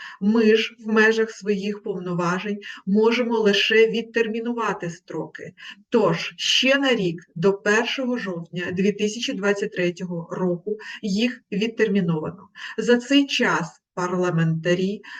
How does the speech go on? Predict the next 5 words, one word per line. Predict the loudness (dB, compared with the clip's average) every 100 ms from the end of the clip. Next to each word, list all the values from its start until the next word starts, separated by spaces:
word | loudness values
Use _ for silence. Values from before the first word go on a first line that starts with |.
| -2
зможуть | 0 4 4 4 2 -2 -4
на | 0 2
законодавчому | 2 -2 -4 -6 -2 0 -2 -4 -6 -4 -2
рівні | -2 -2 -4
встановити, | -6 -6 -2 0 0 -2 -4 -10